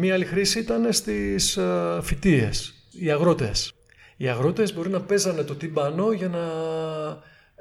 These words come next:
ε, σε περίοδο ξηρασίας, για να προκαλέσουν βροχή. Μπορεί το αντίθετο, άμα είχε πάρα πολύ βροχή, για να σταματήσουν τη βροχή. Μπορεί να παίζανε για να διώξουνε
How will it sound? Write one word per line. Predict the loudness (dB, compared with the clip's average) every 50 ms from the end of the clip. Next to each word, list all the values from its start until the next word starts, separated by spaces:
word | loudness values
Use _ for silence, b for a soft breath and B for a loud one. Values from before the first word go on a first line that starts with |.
| -8 -6
ε, | -4 -2
σε | -2 -2 -2
περίοδο | -2 -2 -2 -2 -4 -4
ξηρασίας, | -2 -2 -2 0 0 -2 0 0 2 2 2 2 2 0 -2 -2 -6 -12 -20 b b b b b b _
για | -10 -6 -4 -2 -2 -2
να | -2 -2 -4 -2
προκαλέσουν | -2 -2 0 0 0 0 0 0 0 0 0
βροχή. | 0 0 -2 0 0 0 0 0 -2 -6 -10 -18 -20 _ _ _ _ _ -6
Μπορεί | -2 0 2 4 4 4 4 4 2 2
το | 0 -2
αντίθετο, | 0 0 0 0 0 0 0 -2 -4 -6 -6 -8 -12 -16 -20 -10
άμα | -6 -2 -2 0
είχε | 0 -2 -2
πάρα | 0 2 4 4 4
πολύ | 4 2 0 0
βροχή, | 0 0 0 -2 -2 -4 -4 -2 -2 -2 -4 -4
για | -4 -4
να | -2 -2
σταματήσουν | -2 0 -2 -2 -2 -2 -2 -2 -2
τη | -4 -4
βροχή. | -4 -6 -6 -6 -8 -8 -8 -10 -12 -14 -20 _ _ _ _ _ _ -14 -12
Μπορεί | -6 -2 -2 -2 0 0 0 0 2 2 0 -2 -4 B B B B B B B
να | -6 -4 -2
παίζανε | 0 0 2 2 2 2 2 0 0 0 -2
για | -2 -2 -4 -4 -4
να | -4 -4 -4 -2 -2 -4 -4
διώξουνε | 0 2 2 2 2 2 0 0 -2 0 0 0 0 -2 -4